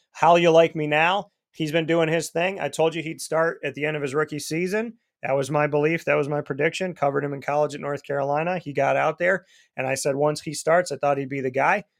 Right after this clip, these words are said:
and that's held true as well. Brian Robinson Junior and Antonio Gibson, I'm not a fan of this backfield because I think they bite too much from each other. It's not that I don't think they're talented, and I covered Antonio Gibson when he was at Memphis,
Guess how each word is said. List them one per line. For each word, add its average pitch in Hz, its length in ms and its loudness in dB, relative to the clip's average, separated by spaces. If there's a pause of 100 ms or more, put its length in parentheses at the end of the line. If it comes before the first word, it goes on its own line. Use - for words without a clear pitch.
(160)
and 127 120 -10
that's 127 240 -2
held 139 220 0
true 139 240 -4
as 113 140 -6
well. 117 260 -2 (300)
Brian 165 280 6
Robinson 180 460 4
Junior 160 320 -2
and 147 100 0
Antonio 143 540 -2
Gibson, 135 580 -4 (360)
I'm 143 340 -2
not 160 220 6
a 151 60 4
fan 160 400 -2
of 151 100 -4
this 160 180 2
backfield 156 840 2 (280)
because 147 320 0
I 139 100 2
think 156 300 -4 (120)
they 143 140 -2
bite 147 380 2
too 151 180 -4
much 143 320 -2
from 143 220 -4
each 131 200 -6
other. 175 320 4 (200)
It's - 180 -12
not 131 220 -4
that 143 100 2
I 147 80 6
don't 156 260 -2
think 156 200 -6
they're 151 80 -6
talented, 143 520 -2 (320)
and 120 120 -8
I 123 80 -4
covered 143 340 2
Antonio 143 580 -2
Gibson 143 400 -2
when 143 120 -6
he 151 100 -4
was 147 160 -2
at 156 160 -2
Memphis, 147 520 -4